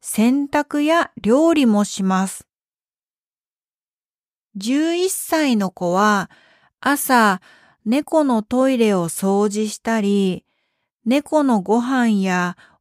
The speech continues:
お水のお皿を洗ったりします。それから、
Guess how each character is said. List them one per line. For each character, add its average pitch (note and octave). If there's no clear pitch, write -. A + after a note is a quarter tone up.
お F#3
水 C4
の D4
お G#3+
皿 D#4
を E4
洗 A3
っ -
た D4+
り D4
し -
ま F#3+
す。 -
そ -
れ C#4+
か D#4
ら、 D4+